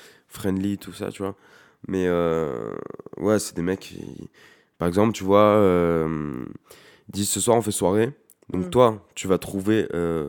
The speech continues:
Speaker 1: tu vas te balader dans la rue, tu vas trouver un appart chez quelqu'un
Speaker 2: Ah ouais, d'accord.
Speaker 1: qui préfère, euh, qui veut. Toi, tu vas aller, euh, chercher de la bouffe, euh, dans les épiceries, des trucs, et sans,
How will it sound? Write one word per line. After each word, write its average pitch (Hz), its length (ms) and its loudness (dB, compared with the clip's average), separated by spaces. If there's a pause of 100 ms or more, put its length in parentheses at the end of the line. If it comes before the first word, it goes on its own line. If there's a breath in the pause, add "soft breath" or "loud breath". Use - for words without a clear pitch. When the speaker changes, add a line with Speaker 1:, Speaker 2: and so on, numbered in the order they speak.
(120)
Speaker 1:
tu - 100 -14
vas 90 80 0
te 82 60 -8
balader 101 260 2
dans 107 80 0
la 90 60 0
rue, 101 140 -4
tu - 80 -16
vas 90 100 -2
trouver 95 220 -2
un 92 80 2
appart - 400 -6 (220)
chez - 140 -10
quelqu'un 85 340 -4
Speaker 2:
Ah 175 120 0
ouais, 170 80 2
d'accord. 156 220 -4
Speaker 1:
qui 151 120 -16
préfère, 87 360 -8
euh, 82 100 -6
qui 87 140 -10
veut. 92 140 -2 (480 loud breath)
Toi, 120 320 6 (140)
tu - 180 -12
vas 92 200 6
aller, 95 300 4
euh, 80 800 0
chercher - 280 -8
de 101 60 -2
la 87 60 4
bouffe, 98 380 -4
euh, 90 160 4
dans 87 100 2
les 87 180 0
épiceries, 90 400 -8
des 87 80 -6
trucs, 98 180 -10
et 87 200 2
sans, 117 240 -2